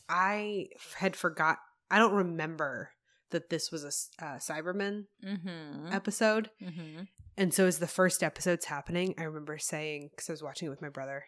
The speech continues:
Speaker 2: Mm-hmm.
Speaker 1: "Are there, is this, <laughs> is this Cyberman?"
Speaker 2: Right. Like, is this really
Speaker 1: Oh my
Speaker 2: happening
Speaker 1: God.
Speaker 2: right now? <laughs>
Speaker 1: <laughs> 'Cause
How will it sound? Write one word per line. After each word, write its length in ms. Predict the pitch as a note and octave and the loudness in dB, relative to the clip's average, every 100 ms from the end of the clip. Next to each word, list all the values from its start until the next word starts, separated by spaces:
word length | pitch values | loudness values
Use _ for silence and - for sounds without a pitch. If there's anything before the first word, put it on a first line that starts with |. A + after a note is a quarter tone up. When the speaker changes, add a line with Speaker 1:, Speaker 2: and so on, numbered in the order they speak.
| - | -10
Speaker 2:
Mm-hmm. 300 | F#3+ E3+ D#3 F3 _ _ _ _ _ _ _ _ _ _ _ _ _ _ _ _ _ _ - | -8 -8 -8 -12 _ _ _ _ _ _ _ _ _ _ _ _ _ _ _ _ _ _ -8
Speaker 1:
"Are 80 | G#3+ | -4
there, 100 | F4 - - _ _ _ _ C4+ | -4 -8 -18 _ _ _ _ 2
is 80 | D4 | 2
this, 260 | - - - _ _ _ - | -2 -14 -14 _ _ _ 8
<laughs> 600 | D#4 D#4+ - _ - - | 8 6 -6 _ -14 2
is 140 | B3 B3+ | 6 6
this 200 | - - | 6 6
Cyberman?" 480 | F3 E3+ A3 D4+ E4+ - | 4 6 4 4 2 -6
Speaker 2:
Right. 400 | E3+ F3+ D#3+ D#3 | -2 2 2 2
Like, 180 | D#3 E3 | 0 0
is 120 | F#3 | 0
this 220 | G3+ A#3 A#3 | 0 -2 4
really 120 | A3 | 10
Speaker 1:
Oh 80 | A#3 | 10
my 140 | D4 | 10
Speaker 2:
happening 320 | C4 A#3 F#3+ | 8 6 4
Speaker 1:
God. 60 | A3 | 0
Speaker 2:
right 120 | A#3 | 2
now? 840 | B3+ C#4 F4+ D#4 E4 D#4+ F#3+ F3 | 4 6 6 8 10 10 8 0
<laughs> 120 | G3 - _ - | -6 -14 _ -14
Speaker 1:
<laughs> 560 | - - - - - - | -10 -8 -10 -14 -2 8
'Cause 160 | B3 | 8